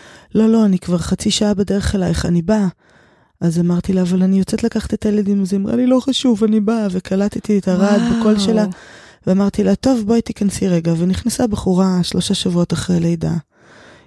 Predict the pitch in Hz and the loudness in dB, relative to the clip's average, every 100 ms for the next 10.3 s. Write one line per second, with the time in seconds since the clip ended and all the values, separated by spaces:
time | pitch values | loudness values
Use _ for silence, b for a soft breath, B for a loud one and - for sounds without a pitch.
0 | - 190 196 220 208 - 180 202 - 190 | 0 2 4 4 4 2 -2 -2 0 0
1 | 165 160 - 180 196 220 - 175 - - | 0 0 -2 -4 0 -2 0 0 0 0
2 | 180 180 175 - - - 175 175 - - | 0 2 0 -2 -16 -6 0 0 -2 -6
3 | - 180 180 170 160 165 170 165 160 165 | -4 -2 -2 -2 -2 0 0 0 -2 -2
4 | 165 B B B B B B - 185 208 | -4 B B B B B B -2 2 4
5 | 214 214 214 - 220 214 - 208 202 196 | 4 4 2 2 0 0 0 0 2 0
6 | 190 - 190 196 196 - 202 185 196 185 | 0 -2 -4 -4 -6 -4 -4 -4 -4 -4
7 | 190 180 202 185 180 175 185 180 180 180 | -6 -4 -4 -2 -4 -6 -6 -4 -4 -6
8 | 165 185 180 175 165 - - _ - 196 | -6 -4 -2 -4 -6 -14 -20 _ -6 -2
9 | 208 - 214 196 185 - 175 180 180 - | -2 2 2 4 2 2 -2 0 0 2
10 | 185 185 196 | 0 2 2